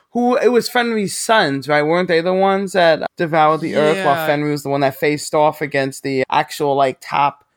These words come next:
Speaker 1: pantheon gods of Norse
Speaker 2: Yeah, I
Speaker 1: mythology?
Speaker 2: mean,
Speaker 1: So it's kinda
Speaker 2: yeah, there, there's a, there's a whole rundown of that.
Speaker 1: Yeah,
Speaker 2: I, I
Speaker 1: so
Speaker 2: mean,
Speaker 1: I think
Speaker 2: maybe they thought it was too apocalyptic as opposed to the
Speaker 1: True.
Speaker 2: guardian role of Cerberus.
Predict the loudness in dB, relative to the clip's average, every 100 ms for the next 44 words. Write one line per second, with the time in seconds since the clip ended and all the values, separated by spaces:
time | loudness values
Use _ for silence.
0 | _ -6 -4 -4 -4 -2 -2 0 2 4
1 | 4 0 -6 -20 -20 _ _ _ -14 -12
2 | -6 -2 -2 -4 -8 -2 2 2 0 -4
3 | -4 -4 -4 -4 -4 -2 -2 -2 -8 _
4 | _ -10 -6 -6 -8 _ _ _ -4 -4
5 | -2 -4 -2 -4 -4 -4 -6 -6 -6 -6
6 | -6 -6 -6 -8 -8 -8 -10 -14 -12 -8
7 | -6 -6 -4 -2 -4 -4 -2 -2 -4 -8
8 | _ -20 _ -2 0 -2 -6 -6 -8 -6
9 | -8 -8 -14 -8 -8 -4 -4 -4 -6 -6
10 | -4 -2 -2 -4 -12 -20 -20 -20 -20 -20
11 | -20 _ _ _ _ _ -6 -6 -4 -4
12 | -4 -6 -10 -8 -8 -10 -8 0 2 2
13 | -2 -8 -10 -12 -12 -12 -10 -6 -6 -4
14 | -6 -12 -20